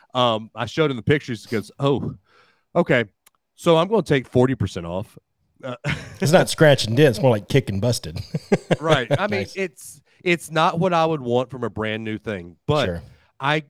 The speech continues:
Speaker 1: I got the brand new smoker for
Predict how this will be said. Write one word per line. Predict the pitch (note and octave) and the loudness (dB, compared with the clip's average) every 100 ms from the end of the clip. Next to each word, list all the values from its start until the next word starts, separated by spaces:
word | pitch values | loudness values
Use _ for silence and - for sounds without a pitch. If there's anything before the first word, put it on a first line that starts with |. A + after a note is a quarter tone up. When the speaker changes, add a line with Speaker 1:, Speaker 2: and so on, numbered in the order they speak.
| _ | _
Speaker 1:
I | C3+ C#3 | -8 -8
got | C3 C3+ C#3+ D3+ - - _ B2 | -6 -6 -6 -8 -14 -20 _ _
the | B2 A2+ G#2+ G#2+ G#2+ _ _ | -10 -10 -10 -14 -18 _ _
brand | A2 C3 D#3 E3+ | -6 -4 -4 -6
new | D3+ D3 | -6 -8
smoker | - A2+ F#2 F#2+ F2 F#2 _ _ _ _ _ _ _ _ _ _ _ _ | -8 -8 -8 -8 -12 -12 _ _ _ _ _ _ _ _ _ _ _ _
for | _ - C3 B2 A#2+ A#2 A2+ A2 | _ -2 2 4 4 4 2 -2